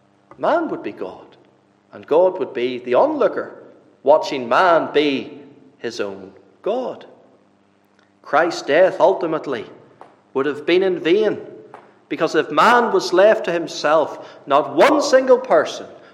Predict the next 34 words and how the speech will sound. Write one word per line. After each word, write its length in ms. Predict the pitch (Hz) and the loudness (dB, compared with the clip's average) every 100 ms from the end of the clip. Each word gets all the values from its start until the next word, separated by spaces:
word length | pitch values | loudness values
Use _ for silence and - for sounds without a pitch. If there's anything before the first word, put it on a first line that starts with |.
| - | -2
would 180 | 135 - 170 | -2 0 2
ever 360 | 226 226 226 | 4 6 4
come 400 | 214 190 151 120 | 4 0 0 -4
to 120 | 135 123 | -8 -6
believe 580 | 127 139 117 92 - - - _ _ _ _ _ | -4 -2 -2 -6 -18 -20 -20 _ _ _ _ _
upon 320 | - - 117 107 | -18 -8 -8 -6
him 320 | 113 113 104 101 _ _ _ | -10 -10 -16 -20 _ _ _
for 100 | - | -20
salvation. 640 | 117 113 107 92 - - - _ _ _ _ _ _ _ | -14 -12 -12 -16 -20 -20 -20 _ _ _ _ _ _ _
Nobody 420 | 185 196 196 98 - - | -8 -4 -4 -6 -16 -18
would 140 | - | -16
choose 600 | - 139 139 113 - - _ _ _ _ - | -6 -4 -4 -8 -14 -20 _ _ _ _ -12
to 100 | 127 | -8
believe. 440 | 123 101 92 - _ _ _ _ _ _ _ _ _ | -8 -8 -14 -20 _ _ _ _ _ _ _ _ _
One 140 | 208 285 | 4 4
of 140 | - | 4
the 60 | 202 | 0
greatest 460 | 170 202 - - | 2 2 2 0
comforting 500 | 180 202 - 165 151 | -2 -2 -2 -6 -8
truths 500 | - 160 156 - - 135 - | -4 -2 -2 -6 -14 -14 -10
in 100 | 131 | -10
Scripture, 600 | - 120 104 - 98 - - _ _ _ _ _ - - | -6 -4 -4 -6 -10 -12 -20 _ _ _ _ _ -20 -14
and 120 | 101 | -6
one 100 | 135 | -4
of 140 | 131 | -4
the 60 | 120 | -4
great 360 | 131 135 - | -2 -2 -4
comforting 480 | - 147 - 123 120 | -4 -4 -4 -8 -8
truths 400 | - 196 226 - | -4 -2 -2 -4
that 80 | 127 | -6
we 120 | 120 | -8
can 120 | 120 | -4
ever 260 | 131 151 120 | -2 -2 -2
comprehend 880 | - 143 139 113 120 139 131 113 | -2 -2 -2 -4 0 0 0 -4